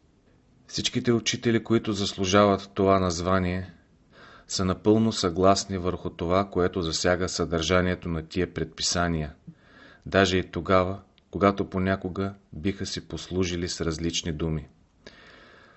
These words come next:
Напълно второстепенните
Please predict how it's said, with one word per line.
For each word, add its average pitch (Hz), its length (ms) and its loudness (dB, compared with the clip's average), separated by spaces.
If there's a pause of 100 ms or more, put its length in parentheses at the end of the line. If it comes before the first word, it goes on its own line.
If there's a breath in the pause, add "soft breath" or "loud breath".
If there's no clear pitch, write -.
(200 loud breath)
Напълно 117 680 2
второстепенните 95 1200 0